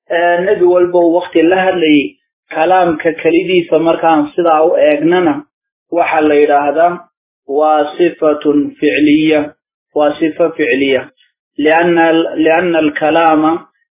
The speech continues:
يتعلق، waxa uu ku xidhan yahay بمشيئته، Ilaahay subxaanahu wa tacaala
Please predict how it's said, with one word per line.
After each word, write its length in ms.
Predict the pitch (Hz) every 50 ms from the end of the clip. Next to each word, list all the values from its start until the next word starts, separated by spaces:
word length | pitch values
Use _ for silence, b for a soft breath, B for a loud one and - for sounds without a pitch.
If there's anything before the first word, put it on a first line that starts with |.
| _ -
يتعلق، 840 | 127 139 151 151 - - 156 143 135 143 160 165 160 156 147 - - 156
waxa 340 | 156 160 156 156 156 147
uu 160 | 143 147 147 -
ku 120 | - 151
xidhan 320 | - 147 143 151 151 151
yahay 240 | 156 156 147 147 147
بمشيئته، 920 | 143 143 147 147 143 139 - - 156 156 147 147 147 - 143 143 143 143 147
Ilaahay 260 | 156 156 147 143 139
subxaanahu 480 | 143 143 135 131 147 151 147 143 135 139
wa 80 | 135
tacaala 580 | 135 139 135 139 156 175 180 185 180 180 175